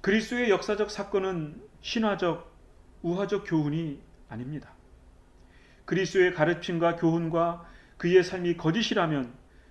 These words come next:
그를 따르는 모든 사람은 사기를 당한 것입니다. 그러기에 그리스도에 대한 믿음은 그 믿음이 갖는 엄중한 정체성을 갖습니다.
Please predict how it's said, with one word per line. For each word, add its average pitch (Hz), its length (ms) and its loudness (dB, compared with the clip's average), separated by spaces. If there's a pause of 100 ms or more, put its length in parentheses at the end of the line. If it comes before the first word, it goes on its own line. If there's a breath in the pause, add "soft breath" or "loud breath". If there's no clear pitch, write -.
(100)
그를 151 340 0
따르는 143 420 -2
모든 226 400 0
사람은 196 500 -4 (380 soft breath)
사기를 214 560 -2
당한 147 320 -4
것입니다. 135 420 -8 (920 soft breath)
그러기에 151 500 2
그리스도에 160 500 2
대한 156 260 0
믿음은 233 460 2 (480 soft breath)
그 170 120 0
믿음이 156 500 2
갖는 170 640 -2 (360 soft breath)
엄중한 180 680 -2
정체성을 180 920 -2
갖습니다. - 520 -12